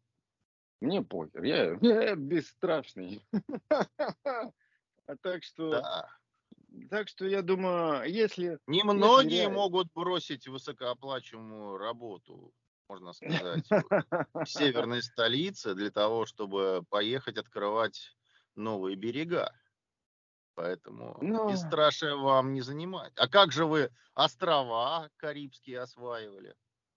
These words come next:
Speaker 2: А?
Speaker 1: О, я освоил,
Speaker 2: На
Speaker 1: да.
Speaker 2: байдарке, на, на руках добирались, можно сказать, да?
Speaker 1: <clears throat>
Speaker 2: А, а
Speaker 1: Да.
Speaker 2: Гуамушку кто, кто забудет? Ой,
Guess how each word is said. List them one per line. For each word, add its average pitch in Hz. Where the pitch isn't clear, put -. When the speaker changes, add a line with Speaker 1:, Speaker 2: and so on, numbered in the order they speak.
Speaker 2:
А? 147
Speaker 1:
О, 101
я 95
освоил, 87
Speaker 2:
На 165
Speaker 1:
да. -
Speaker 2:
байдарке, 165
на, 120
на 139
руках 202
добирались, 175
можно 85
сказать, -
да? 123
Speaker 1:
<clears throat> 131
Speaker 2:
А, 135
а 139
Speaker 1:
Да. 156
Speaker 2:
Гуамушку -
кто, 135
кто 131
забудет? 117
Ой, 143